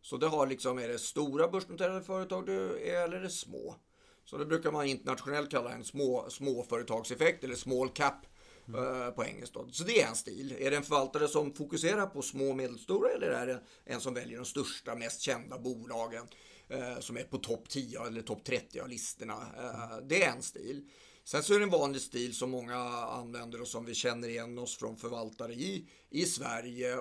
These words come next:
Speaker 1: men också utomlands, att det finns, var väldigt vanligt med en, det man kallar en, eh, en value.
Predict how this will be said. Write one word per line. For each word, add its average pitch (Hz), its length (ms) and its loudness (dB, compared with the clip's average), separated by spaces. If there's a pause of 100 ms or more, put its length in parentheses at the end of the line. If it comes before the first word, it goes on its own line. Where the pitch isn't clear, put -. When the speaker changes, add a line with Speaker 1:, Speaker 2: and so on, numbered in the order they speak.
Speaker 1:
men 120 300 -6
också - 280 -6
utomlands, 123 600 -4
att 107 100 -10
det - 60 -12
finns, 110 200 -6
var 117 180 -6
väldigt 113 260 -4
vanligt 113 240 -8
med 113 100 -10
en, 113 140 -16 (240)
det 123 80 -8
man 120 160 -8
kallar 117 360 -4
en, 117 300 -12
eh, 117 1000 -14
en 113 320 -10
value. 131 540 6